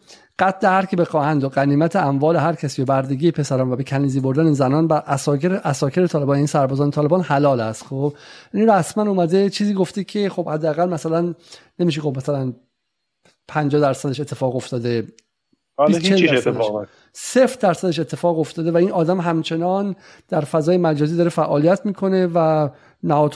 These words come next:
Speaker 1: بعضی از نهادهای رسمی هم بهش سفارش می‌دن و باهاش کار می‌کنن و الان میاد روی بحث طالبان باز مانور می‌ده.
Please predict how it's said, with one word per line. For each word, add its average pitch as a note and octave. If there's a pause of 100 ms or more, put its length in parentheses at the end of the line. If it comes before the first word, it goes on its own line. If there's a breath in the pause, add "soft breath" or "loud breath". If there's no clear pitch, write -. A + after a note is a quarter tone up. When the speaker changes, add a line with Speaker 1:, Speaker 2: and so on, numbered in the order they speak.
(100)
Speaker 1:
بعضی E3
از D#3+
نهادهای D3
رسمی D#3
هم F3
بهش D#3
سفارش D#3
می‌دن E3+
و D#3+
باهاش C#3+
کار D3+
می‌کنن E3
و D3
الان C#3
میاد D3+
روی D#3
بحث C#3+
طالبان C#3 (340 loud breath)
باز C#3+
مانور D3+
می‌ده. G3